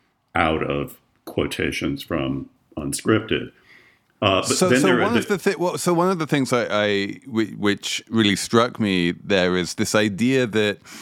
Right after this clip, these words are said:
Speaker 2: there's this conceit in Succession, right? Which is that the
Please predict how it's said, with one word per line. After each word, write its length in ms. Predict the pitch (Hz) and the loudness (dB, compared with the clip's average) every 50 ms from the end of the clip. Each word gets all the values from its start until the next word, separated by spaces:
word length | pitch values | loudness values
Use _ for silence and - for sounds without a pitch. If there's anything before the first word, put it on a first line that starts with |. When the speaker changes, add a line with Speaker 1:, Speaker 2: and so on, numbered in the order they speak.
| - - - - - _ _ _ _ - | -18 -18 -20 -20 -20 _ _ _ _ 0
Speaker 2:
there's 240 | 139 143 147 131 - | 2 2 2 2 0
this 520 | 156 151 147 131 - - - - - - _ _ _ _ _ _ _ _ _ _ _ _ _ _ _ _ _ _ _ _ _ _ _ _ _ _ _ _ _ _ _ | -2 -2 -2 -2 -2 -6 -8 -8 -10 -12 _ _ _ _ _ _ _ _ _ _ _ _ _ _ _ _ _ _ _ _ _ _ _ _ _ _ _ _ _ _ _
conceit 800 | - 156 156 143 - - - - - - - _ - - - - - _ _ _ _ _ _ - | -2 0 0 0 0 -2 -4 -4 -6 -6 -8 _ -18 -18 -18 -20 -20 _ _ _ _ _ _ 0
in 160 | 120 113 104 | 0 2 2
Succession, 720 | - - 107 - - 104 85 67 - - - 50 - - - | 0 -2 -4 -2 0 0 0 0 -2 -6 -8 -10 -10 -12 -10
right? 320 | - - 92 92 98 98 98 | -4 0 2 2 2 2 2
Which 240 | 113 120 110 - 135 | 0 0 2 2 2
is 200 | 120 101 - - | 2 2 0 -2
that 320 | - 113 113 101 82 85 87 | 0 0 0 0 0 -2 0
the 360 | 107 110 107 104 104 98 | 2 2 4 4 2 0